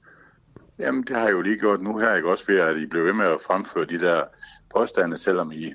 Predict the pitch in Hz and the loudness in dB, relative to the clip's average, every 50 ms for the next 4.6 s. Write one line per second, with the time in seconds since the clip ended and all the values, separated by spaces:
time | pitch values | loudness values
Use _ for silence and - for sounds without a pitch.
0 | - - 76 78 78 78 78 85 82 - - 78 73 76 76 82 101 113 110 - | -12 -8 -4 -4 -4 -4 -4 -6 -8 -8 -8 -6 -4 -4 -4 -4 -4 -4 -6 -4
1 | - - 82 80 - _ 80 76 69 67 73 - - 85 80 80 73 - - 73 | -4 -4 -4 -4 -4 _ -4 -4 -4 -4 -6 -6 -6 -6 -4 -4 -4 -4 -4 -4
2 | 73 73 71 71 71 - - - 104 104 101 87 82 - - 98 87 104 101 - | -4 -2 -2 -4 -4 -4 -2 0 0 0 0 -2 -6 -8 -8 -8 -8 -8 -10 -8
3 | - 87 78 69 71 82 90 - 101 85 76 73 78 80 76 78 - - 104 104 | -6 -4 -4 0 0 0 0 2 0 0 0 0 -2 -4 -4 -4 -6 -4 -4 -4
4 | 95 82 - - 90 92 90 90 85 85 80 76 | -6 -8 -12 -12 -10 -4 -2 0 0 0 -2 -4